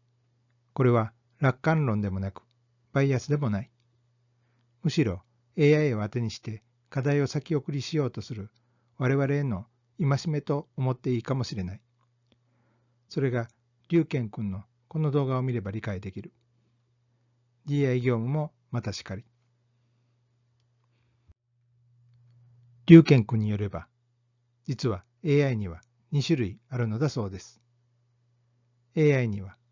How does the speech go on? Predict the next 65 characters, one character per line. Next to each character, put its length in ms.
強 240
い 100
エ 160
ー 80
ア 40
イ 80
と 160
弱 240
い 140
エ 180
ー 40
ア 40
イ 80
の 280
二 100
種 140
類 180
あ 40
る。 60
弱 180
い 100
エ 220
ー 60
ア 60
イ 100
は 220
人 200
間 220
の 180
意 60
思 120
決 200
定 180
を 80
補 80
完 220
す 100
る 240
人 220
工 160
知 120
能。 140
強 280
い 100
エ 200
ー 40
ア 40
イ 100
は 200
そ 160
れ 100
単 220
体 200
で 220
意 60
思 140
決 140
定 200
で 120
き 100
る 80
人 180
工 180
知 140
能。 80